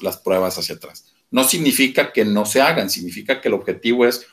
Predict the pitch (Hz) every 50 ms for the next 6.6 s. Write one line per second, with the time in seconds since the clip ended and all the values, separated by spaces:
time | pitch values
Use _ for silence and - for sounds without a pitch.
0 | _ _ _ - - 113 127 147 160 160 160 147 143 160 151 151 - - 143 143
1 | 143 139 135 - - - 110 123 143 147 - - 110 104 101 101 107 117 - -
2 | - - _ _ _ _ _ _ _ - 110 110 113 113 - 143 139 - - -
3 | - 104 104 107 110 113 - 101 101 101 104 104 104 - 110 107 - - - -
4 | 92 90 90 - - 95 98 101 104 110 110 110 107 104 104 104 113 123 147 147
5 | - 135 127 - 113 107 - 131 123 123 113 - - - 95 87 90 90 87 -
6 | 113 123 120 - - 98 - - 113 113 127 131